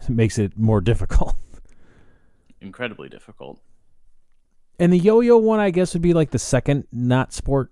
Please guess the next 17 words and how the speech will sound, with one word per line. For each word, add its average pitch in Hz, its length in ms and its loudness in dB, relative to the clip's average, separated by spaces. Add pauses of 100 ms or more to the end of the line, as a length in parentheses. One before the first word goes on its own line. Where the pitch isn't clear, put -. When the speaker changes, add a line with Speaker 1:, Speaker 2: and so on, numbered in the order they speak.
(140)
Speaker 1:
sport. - 360 -2 (1900)
Speaker 2:
Why? 143 340 -2
That's, 139 320 -6
that's, - 500 -6 (1080)
that's 127 220 -14
a 220 40 -16
competitive 98 480 -12
sport. - 460 -12 (180)
Speaker 1:
Yeah. 202 600 0 (1000)
I 165 80 2
s-, - 140 0
Speaker 2:
It's 156 200 -8
like 165 120 -4
Speaker 1:
of 185 200 4
the 165 120 4
six. 175 160 2
Speaker 2:
snowboarding. 101 480 0